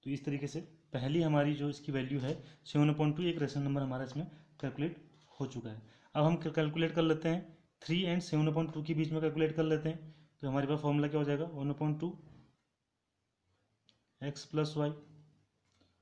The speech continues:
then one upon two, value of x three and y ले लेते हैं सेवन upon टू।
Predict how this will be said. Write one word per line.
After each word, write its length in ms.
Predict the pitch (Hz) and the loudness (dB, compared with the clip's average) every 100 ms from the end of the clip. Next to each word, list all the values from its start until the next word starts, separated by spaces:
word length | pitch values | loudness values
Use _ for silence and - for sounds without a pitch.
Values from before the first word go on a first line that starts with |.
| _ _ | _ _
then 140 | 135 135 | -4 0
one 160 | 147 151 | 0 0
upon 260 | 156 156 156 | 0 -2 -2
two, 120 | 180 208 - - _ _ _ _ _ _ _ - | -4 -4 -10 -20 _ _ _ _ _ _ _ -2
value 280 | 139 147 165 | 2 4 4
of 80 | 170 | 4
x 200 | 170 - | 2 -2
three 180 | - 170 196 - - _ _ _ _ _ _ _ _ 139 | -2 -2 -2 -10 -20 _ _ _ _ _ _ _ _ -4
and 180 | 139 | 0
y 120 | 139 151 | 4 4
ले 100 | 147 | 4
लेते 200 | 147 160 | 0 -2
हैं 60 | |
सेवन 260 | 156 151 151 | 0 2 2
upon 240 | 156 156 | 0 -2
टू। 160 | 156 175 | -4 -8